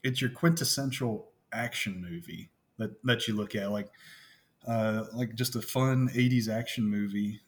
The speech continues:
<clears throat> that's also been able to kinda stand the test of time. I mean, you can look at some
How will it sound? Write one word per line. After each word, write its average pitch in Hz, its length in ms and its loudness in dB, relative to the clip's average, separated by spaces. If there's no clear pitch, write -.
<clears throat> 175 60 4
that's 120 200 0
also 123 320 0
been 113 200 0
able 107 260 -2
to 110 140 -6
kinda 104 440 -4
stand 123 340 4
the 113 60 0
test - 280 -4
of - 80 -16
time. 110 320 0
I - 20 2
mean, 107 200 2
you 107 100 0
can 107 140 2
look 107 180 -2
at 104 100 -8
some 104 460 -2